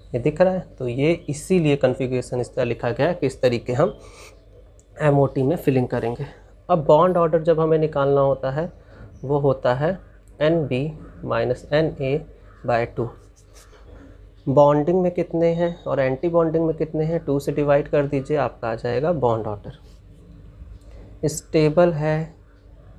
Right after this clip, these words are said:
तो directly proportional होगा बॉन्ड ऑर्डर के। अगर आपको stability पता करना है, that will be directly proportional to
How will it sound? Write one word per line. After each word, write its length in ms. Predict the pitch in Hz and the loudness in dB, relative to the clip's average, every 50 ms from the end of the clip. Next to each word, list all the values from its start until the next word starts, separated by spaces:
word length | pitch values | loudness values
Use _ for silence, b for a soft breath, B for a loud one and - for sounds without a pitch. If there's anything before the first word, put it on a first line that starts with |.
| - - - - | -20 -20 -8 -6
तो 60 | 151 | 0
directly 460 | 139 135 127 127 127 - - - 156 147 | 2 4 4 4 4 0 -2 -4 -6 -4
proportional 640 | - 147 135 135 - 131 127 127 - 143 139 139 | -2 -4 -4 -2 -4 -4 -4 -4 -2 -2 -2 -2
होगा 300 | 135 139 131 127 127 143 139 | 0 -2 -4 -2 -2 -2 0
बॉन्ड 300 | 127 123 117 117 113 113 | 2 2 2 2 2 0
ऑर्डर 240 | 110 110 117 113 - | 0 -2 -2 -6 -8
के। 140 | - - 110 | -10 -12 -12
अगर 280 | 101 117 123 - 123 | -12 -12 -8 -6 -6
आपको 240 | 120 117 - - 127 | -6 -6 -6 -8 -12
stability 460 | 123 - - 123 117 120 120 123 - 139 | -10 -6 -6 -6 -6 -6 -6 -6 -6 -2
पता 260 | - 139 - - 139 | 0 0 2 2 0
करना 260 | 139 - 143 143 151 | 0 2 0 2 0
है, 100 | 165 151 | 0 2
that 220 | 135 120 117 - - | 2 0 0 0 -4
will 140 | 123 120 | -4 -4
be 80 | 135 135 | -4 -2
directly 420 | 127 127 117 117 117 - - 113 | -2 -2 -2 -2 -4 -6 -10 -4
proportional 520 | - 123 117 - 123 123 120 - 127 117 117 | -4 -4 -4 -2 -6 -6 -4 -2 -2 -2 -2
to 140 | 165 170 | -2 -2